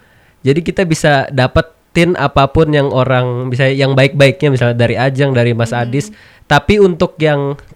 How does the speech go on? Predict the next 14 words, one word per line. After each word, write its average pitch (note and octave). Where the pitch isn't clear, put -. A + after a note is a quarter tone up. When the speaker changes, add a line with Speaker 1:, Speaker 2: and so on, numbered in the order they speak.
Speaker 1:
close E3
kayak C#3
inner C#3
circle D3+
atau C#3
teman C#3
terdekat C#3+
yang C#3+
tahu C3+
Speaker 2:
Mhm. B2+
Speaker 1:
masalah C3+
pribadi C3+
kita C3+
itu, -